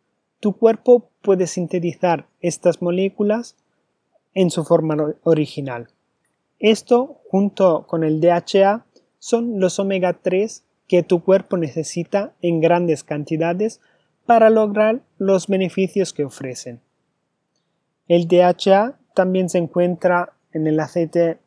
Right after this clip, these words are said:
en el pescado azul, en el aceite de krill y el aceite de algas. Tu cuerpo, mm, también necesita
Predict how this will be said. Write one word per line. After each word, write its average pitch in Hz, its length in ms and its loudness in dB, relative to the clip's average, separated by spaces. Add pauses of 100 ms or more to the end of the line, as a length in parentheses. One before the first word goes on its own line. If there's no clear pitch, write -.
(100)
en 156 400 -6
el 160 100 -2
pescado 180 400 2
azul, 226 400 -2 (220)
en 165 80 -2
el 165 80 2
aceite 170 400 -2
de 175 160 0
krill 226 360 -2 (500)
y 233 320 -2 (160)
el 175 180 0
aceite 151 400 -2
de 143 100 -4
algas. 120 540 -12 (1040)
Tu 214 160 0
cuerpo, 226 680 2
mm, 165 420 -8 (100)
también 190 340 2
necesita 180 880 -2